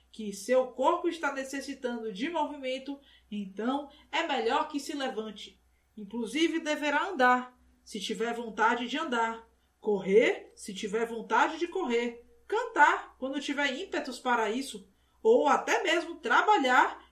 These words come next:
caso se sinta disposto para tal. O mais certo é obedecer aos comandos da mente e não fazer nada que não seja do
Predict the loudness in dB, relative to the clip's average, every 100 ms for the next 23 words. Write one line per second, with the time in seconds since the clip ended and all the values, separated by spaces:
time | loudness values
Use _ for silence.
0 | _ 0 2 0 -6 -8 -8 -8 -6 -2
1 | -2 -4 -2 0 0 -4 0 0 -2 -8
2 | -12 -14 _ _ _ _ _ -6 -2 0
3 | 0 0 0 0 -2 -6 -12 -16 -6 -2
4 | 0 2 2 2 0 2 2 2 0 -4
5 | -8 -8 -6 -6 -8 -4 0 0 -2 -8
6 | -6 -6 -6 -16 -10 -6 -6 -4 -2 -2
7 | -2 -4 -6 -12 -4 2 4 2 -2 -6
8 | -8 -8 -8 -4 -2 0 -2 -4